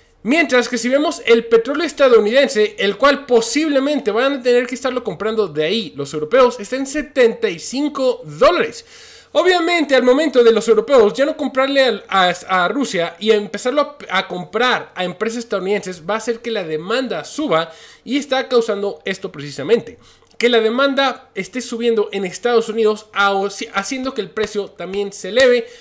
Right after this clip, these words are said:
al igual que el de Inglaterra, que se encuentra en ochenta dólares con setenta y dos centavos.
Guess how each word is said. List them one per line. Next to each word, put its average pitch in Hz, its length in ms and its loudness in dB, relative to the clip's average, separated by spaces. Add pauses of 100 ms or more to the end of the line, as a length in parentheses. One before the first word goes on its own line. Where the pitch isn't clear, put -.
(120)
al 247 160 0
igual 220 360 2
que 220 340 2
el 196 120 -4
de 190 100 -4
Inglaterra, 185 680 0
que 180 80 -12
se - 100 -10
encuentra 180 320 -8
en 185 80 -6
ochenta 180 640 -6
dólares 180 380 -6
con 160 140 -8
setenta 151 340 -10
y - 20 -8
dos 147 140 -6
centavos. 202 480 -2